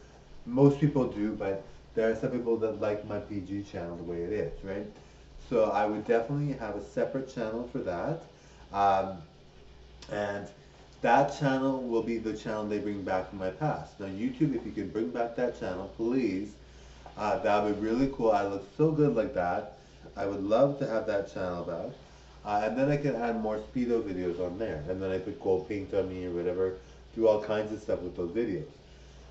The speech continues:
Anyway, I'm looking forward to YouTube coming back with that channel. I really hope they do. Um, and I think the person that was u-, pretending to be YouTube, I think that was an imposter.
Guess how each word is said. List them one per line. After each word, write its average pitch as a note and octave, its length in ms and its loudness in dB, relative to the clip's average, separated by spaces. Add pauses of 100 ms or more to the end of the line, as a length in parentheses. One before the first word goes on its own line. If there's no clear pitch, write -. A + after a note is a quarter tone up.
(100)
Anyway, B2 640 8
I'm G#2 200 -2
looking G#2 300 -8
forward C#3 380 0
to B2 80 -6
YouTube A#2 460 -4 (240)
coming A#2 280 -6
back F#2+ 380 0
with G#2+ 140 -8
that G2 280 -2
channel. A2+ 340 -4
I F2 100 -2 (200)
really F#2+ 220 -6
hope G2 260 -8
they F#2 100 -4
do. B2+ 360 -2 (540)
Um, G2+ 340 0
and G#2+ 260 -4
I G2 140 -2
think D#3 300 2
the D#3 60 4
person D3+ 340 4
that C3 120 0
was A#2+ 160 -4
u-, A2 160 -6 (100)
pretending C3 320 -6
to A#2+ 40 -2
be A#2 140 -2
YouTube, A#2 300 -4
I - 40 -2
think A#2+ 160 -8
that A#2+ 100 -4
was G#2 120 -6
an G#2 80 -8
imposter. F2+ 680 -6